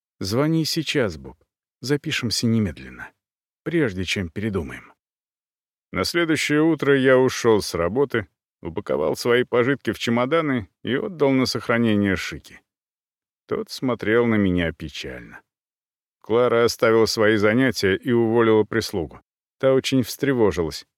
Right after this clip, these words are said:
но не побеспокоилась паковаться. У Клары оставалось немало денег. Она заплатила за свои две комнаты и оставила всё в них,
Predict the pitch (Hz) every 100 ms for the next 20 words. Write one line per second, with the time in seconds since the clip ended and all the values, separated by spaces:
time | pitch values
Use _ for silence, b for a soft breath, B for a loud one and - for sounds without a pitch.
0 | _ 135 147 143 135 143 135 - 143 143
1 | 131 123 - 117 123 101 - - - -
2 | _ _ _ - 110 - 165 160 147 139
3 | - 151 135 90 82 - 110 113 92 95
4 | 90 82 - - - _ _ _ 127 135
5 | 123 131 131 139 - 107 104 104 104 117
6 | 113 104 113 113 175 143 82 - 69 _
7 | _ 160 156 - 185 160 151 - 151 139
8 | 101 78 -